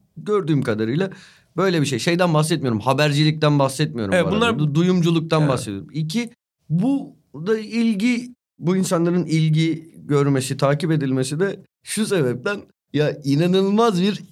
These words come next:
Speaker 1: insider olma isteği var insanlarda. Ya ben şimdi yıllar boyunca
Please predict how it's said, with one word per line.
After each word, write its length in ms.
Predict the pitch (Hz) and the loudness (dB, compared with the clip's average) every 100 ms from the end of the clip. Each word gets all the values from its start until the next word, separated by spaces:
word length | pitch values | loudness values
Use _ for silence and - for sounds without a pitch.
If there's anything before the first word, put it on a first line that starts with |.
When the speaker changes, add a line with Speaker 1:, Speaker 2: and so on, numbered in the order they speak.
| _ | _
Speaker 1:
insider 600 | 151 160 160 220 220 185 | 2 2 2 0 2 4
olma 380 | 175 170 185 185 - | 4 4 2 0 -2
isteği 420 | 160 156 156 170 165 | -2 0 2 2 2
var 120 | 135 | 2
insanlarda. 760 | 123 120 117 113 110 113 180 - - - | 0 0 0 2 0 0 -4 -6 -12 0
Ya 140 | 151 | 2
ben 200 | 170 190 | 2 0
şimdi 360 | - 190 208 - | -2 -2 -2 -4
yıllar 460 | 147 156 202 214 190 | 0 2 4 2 2
boyunca 540 | 190 190 196 196 190 | 2 2 2 0 -2